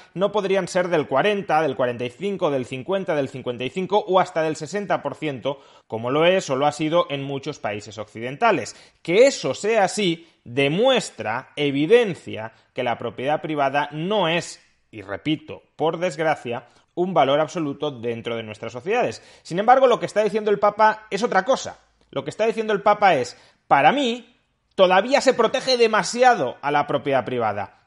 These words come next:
Para mí, los impuestos todavía deberían ser más altos y más sangrantes de lo que ya están siendo. Para mí, esta sociedad le otorga una importancia que, si bien es escasa, es demasiado alta desde mi punto de vista a la propiedad privada.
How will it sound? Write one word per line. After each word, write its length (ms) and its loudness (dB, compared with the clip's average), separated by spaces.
Para 320 4
mí, 460 -4
los 220 -2
impuestos 460 -2
todavía 480 2
deberían 440 2
ser 180 0
más 320 -2
altos 480 2
y 100 -4
más 200 -2
sangrantes 760 -2
de 120 0
lo 180 -2
que 160 -4
ya 180 0
están 320 -4
siendo. 520 -4
Para 240 2
mí, 320 -2
esta 320 -2
sociedad 420 0
le 100 0
otorga 600 2
una 260 -2
importancia 800 2
que, 80 -4
si 160 -4
bien 160 0
es 100 -4
escasa, 560 0
es 180 2
demasiado 640 4
alta 320 6
desde 240 -2
mi 80 -4
punto 300 -6
de 120 -2
vista 380 -2
a 220 -4
la 120 2
propiedad 400 0
privada. 520 -4